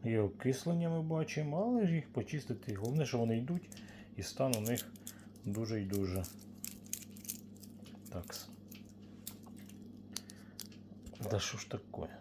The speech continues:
Так, тут у нас, ну, тут навіть номер є, як-, якийсь. Можливо, продавали під цим номером, можливо, він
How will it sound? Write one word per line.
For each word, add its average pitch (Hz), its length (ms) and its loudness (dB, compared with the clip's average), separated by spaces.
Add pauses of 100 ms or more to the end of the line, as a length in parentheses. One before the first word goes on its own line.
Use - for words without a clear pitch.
(120)
Так, 90 340 -2
тут - 200 -4
у 127 40 0
нас, 113 440 -2
ну, 117 180 2
тут 117 180 -4
навіть 127 360 8
номер 117 340 10
є, 98 300 4 (480)
як-, 98 260 2 (440)
якийсь. - 760 -2 (1500)
Можливо, 107 460 4
продавали 104 580 4
під 107 220 -4
цим 117 160 2
номером, 104 340 2
можливо, 101 460 0
він 95 160 0